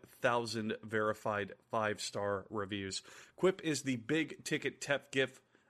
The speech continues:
a great stocking stuffer, and starts at twenty-five dollars at get quip dot com slash official. If you go to that link, you can get your first refill pack for free with the toothbrush,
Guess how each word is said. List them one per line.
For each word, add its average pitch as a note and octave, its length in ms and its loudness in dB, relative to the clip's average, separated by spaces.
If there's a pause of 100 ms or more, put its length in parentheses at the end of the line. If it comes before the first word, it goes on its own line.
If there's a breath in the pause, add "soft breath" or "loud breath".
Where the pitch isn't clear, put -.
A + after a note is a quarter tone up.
a A#2 120 -2
great B2+ 400 -2
stocking C3 460 2
stuffer, B2 420 2
and A2 160 -2
starts - 480 2
at A2+ 160 -4
twenty-five A2 560 -2
dollars G#2+ 440 2
at G#2+ 260 -6
get D3 280 0
quip D#3+ 340 0 (360 loud breath)
dot B2 280 2
com B2+ 420 0
slash A#2 540 0
official. A2+ 600 -4 (500 soft breath)
If A2+ 200 -4
you G#2+ 60 -8
go B2 200 4
to A#2+ 60 2
that B2 260 4
link, B2 260 -2
you A#2 80 -2
can A2+ 160 -6
get A2+ 180 -4
your A2+ 140 -2
first C#3+ 440 -6
refill C3+ 500 0
pack C3 320 2
for F3+ 360 -2
free F#3 640 -4 (240 soft breath)
with D3 360 0 (100)
the A#2+ 140 -4
toothbrush, B2 640 -2